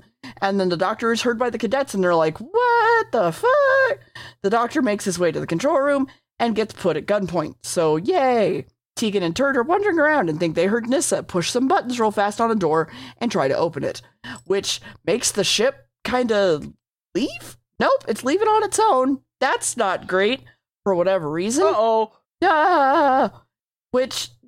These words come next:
Speaker 1: oh no, I guess I, they're left here alone now. But this ship now starts to beep, and all the armor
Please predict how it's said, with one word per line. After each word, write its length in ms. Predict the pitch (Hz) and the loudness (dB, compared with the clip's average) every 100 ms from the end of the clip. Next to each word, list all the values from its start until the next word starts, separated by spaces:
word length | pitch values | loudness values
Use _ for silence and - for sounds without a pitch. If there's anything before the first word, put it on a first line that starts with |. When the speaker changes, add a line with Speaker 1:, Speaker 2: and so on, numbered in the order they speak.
| - | -6
Speaker 1:
oh 340 | - 262 269 | -2 2 2
no, 420 | 277 240 175 151 190 | 2 2 2 -2 -4
I 140 | 185 | -2
guess 420 | 196 226 285 - - _ _ - | 0 0 0 -2 -8 _ _ -2
I, 160 | 196 | -2
they're 380 | 185 170 180 220 - | -2 0 0 0 -4
left 460 | - 156 175 247 - | -6 -2 -2 -2 0
here 140 | 233 | 2
alone 340 | 247 277 349 170 | 2 2 0 0
now. 360 | 175 214 - _ _ _ _ | 0 0 -4 _ _ _ _
But 120 | 233 | -2
this 140 | 302 392 | 0 0
ship 260 | - - | 0 -2
now 220 | 247 262 | -2 0
starts 420 | 277 - 254 - - | -2 0 -2 -2 -4
to 100 | 190 | -4
beep, 320 | 196 320 - | 0 -2 0
and 140 | 160 175 | 0 2
all 160 | 214 | 2
the 140 | 262 277 | 2 0
armor 440 | 220 214 190 165 | 2 2 2 -2